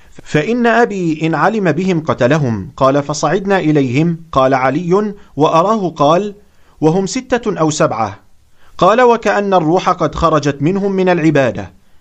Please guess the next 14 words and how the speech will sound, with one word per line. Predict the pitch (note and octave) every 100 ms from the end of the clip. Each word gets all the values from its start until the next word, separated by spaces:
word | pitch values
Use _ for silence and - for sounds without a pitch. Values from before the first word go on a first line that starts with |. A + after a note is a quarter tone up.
| -
يصومون | C3 - C#3+ D3 F#3+ E3
النهار | C#3 A#2+ A2+ B2+ D3 D#3 D3+ -
ويقومون | A2+ A#2+ - C#3 C#3 G3 F3
الليل، | B2+ A#2+ C#3 G#2+ G2 - - - C3
يأكلون | C#3 C#3+ F#3 G#3 G3
الشجر | F3 - G3 F3 D#3
وما | C3 B2+ C3+
وجدوا." | C3 E3 C#3 A2+ G2+ F#2+ - _ -
فقعدنا | F#3+ F#3+ F#3 F3+ E3+ F#3
إليهم، | F3+ E3 C#3+ A#2 A2 G#2 F#2+ - _ -
فذكرنا | G3 F#3+ F#3+ A3 F#3+
الحديث | D#3 D3 C#3+ F3
بطوله، | D3+ C3 C3+ E3 A#2 G2+
وفيه | C3 D3 G#3+ G#3